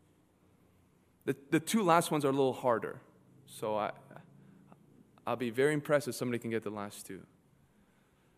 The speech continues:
Say that again? Yes, feet that are quick to do evil. One more. Somebody said something. I think they got it.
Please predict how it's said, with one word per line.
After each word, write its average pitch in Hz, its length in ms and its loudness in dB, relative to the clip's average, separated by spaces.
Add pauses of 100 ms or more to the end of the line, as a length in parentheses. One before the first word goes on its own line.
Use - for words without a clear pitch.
(1700)
Say 170 200 6
that 170 120 10
again? 170 280 4 (1080)
Yes, 220 560 8
feet 262 500 2
that 196 120 8
are 185 80 6
quick - 600 2 (840)
to 165 100 -4
do 175 160 0
evil. 175 500 -2 (1800)
One 143 200 4
more. 127 340 2 (3500)
Somebody 165 320 4
said 156 180 4
something. 113 320 -2
I 113 40 -2
think 127 180 -4
they 117 100 2
got 98 220 0
it. - 80 -8